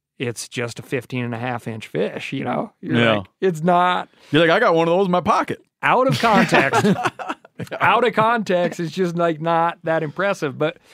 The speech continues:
Speaker 1: when you're out there perch fishing
Speaker 2: Yeah.
Speaker 1: and pulling perch up through the ice,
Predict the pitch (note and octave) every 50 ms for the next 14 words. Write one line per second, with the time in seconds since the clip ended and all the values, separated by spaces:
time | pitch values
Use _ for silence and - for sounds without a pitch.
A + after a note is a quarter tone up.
0 | - _ _ F3 E3+ D#3+ E3 E3+ F#3 G3 F#3+ - G3 F3+ D#3+ C#3+ - - - A3
1 | A#3 - - - - D#3 C#3 C3 - D#3 C#3+ A#2+ A#2 A#2+ G#2 F2+ F2+ F#2 _ _
2 | _ _ _ _ _ _ - E3 D3 C#3+ - E3+ F#3 F#3 F3+ E3+ D3 F#3+ G3 G#3
3 | G3+ - G3 F3 D#3+ D3 - D#3+ D#3+ D3 C#3+ C#3 C#3 C#3+ D3+ D#3 - -